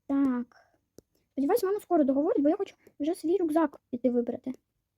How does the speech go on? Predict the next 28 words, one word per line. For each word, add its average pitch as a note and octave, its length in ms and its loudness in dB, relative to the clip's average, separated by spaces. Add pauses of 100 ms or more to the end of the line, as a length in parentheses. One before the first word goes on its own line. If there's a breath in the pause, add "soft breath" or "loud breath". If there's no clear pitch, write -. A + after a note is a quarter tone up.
(500)
Ага, D#4 260 4
ага. D#4+ 320 4 (760)
Ну, G4+ 440 -4 (840)
добре. C#4 380 0 (440)
А, G4 140 0
почекайте, G#4 400 0 (340 soft breath)
е, E4 140 2
ви F4 100 2
ще A#4 120 2
не A4+ 60 2
купили C#5 540 6
форму? C#4 360 2 (260)
Ні, C#4 320 6
а D#4+ 80 2
що? C#4+ 340 -4 (920 loud breath)
А, E4 140 10
ну D4 60 12
тоді E4 180 0
можете E4 260 2
не D4+ 100 6
купляти, C#4 840 2
вам C4+ 300 2
в C#4 60 -2
школі B3 400 2
видадуть. A3+ 640 -2 (200 soft breath)
Ну, B3 220 8
я, A#3+ 240 6
м, - 360 -6